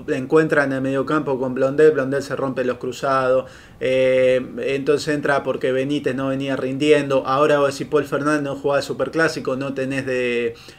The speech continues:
no tenés un ocho", por ahí Saralegui, pero a Saralegui no lo va a poner ahora que esté muerto, está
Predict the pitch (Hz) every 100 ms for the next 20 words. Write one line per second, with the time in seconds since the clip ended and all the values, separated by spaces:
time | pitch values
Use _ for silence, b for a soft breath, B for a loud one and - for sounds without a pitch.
0 | B 139 139 139 135 135 147 156 175 156
1 | 151 143 123 B B B 139 143 147 -
2 | 139 135 151 160 147 139 139 123 127 117
3 | 127 127 135 139 131 123 123 131 143 127
4 | 123 131 131 123 117 117 127 120 131 127
5 | 123 117 131 117